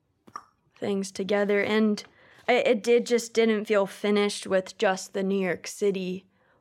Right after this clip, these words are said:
part. I had to widen it to become more universal because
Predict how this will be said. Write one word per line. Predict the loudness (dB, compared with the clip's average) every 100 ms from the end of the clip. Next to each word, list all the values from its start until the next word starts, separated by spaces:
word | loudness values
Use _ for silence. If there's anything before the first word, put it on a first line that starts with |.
| -6
part. | 0 0 0
I | -2
had | -2 -2 -2 -4
to | -6 -4 -4 -4
widen | -6 -4 -2 -2 -2 -4 -4
it | -4 -8 _ _ _ _ _ _ _ _ _ _ _ _
to | -4
become | -2 -2 0 0
more | 2 0 0 -2 -2
universal | 0 2 2 0 0 0 -4
because | -4 -4 -2 -4 -6 -14